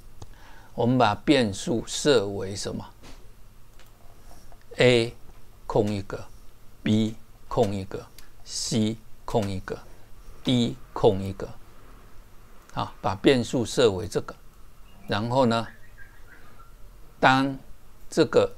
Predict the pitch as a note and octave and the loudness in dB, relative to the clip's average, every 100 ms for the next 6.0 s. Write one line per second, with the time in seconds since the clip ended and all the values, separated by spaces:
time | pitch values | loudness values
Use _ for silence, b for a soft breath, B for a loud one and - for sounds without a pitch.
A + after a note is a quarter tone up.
0 | - - C3+ A2 G2 - B2 F#2+ G2+ A2 | -12 0 2 4 0 0 0 2 2 2
1 | F2+ - - - - - - - - - | 2 -6 -16 -16 -16 -16 -16 -14 -12 -12
2 | - A2 G#2 A2 G#2+ F#2+ - - - A#2+ | -4 -2 2 2 2 -2 -10 -4 4 8
3 | A#2+ A2+ A2+ - - - - - - - | 10 10 6 -2 -14 -16 -16 -16 -14 -8
4 | F#2 - A2 F#2+ - - A2+ - - E2 | -6 -2 -2 -2 -4 -2 -4 -4 -8 -8
5 | - - - - - - - A2+ A2+ | -12 -18 -18 -18 -18 -8 2 4 4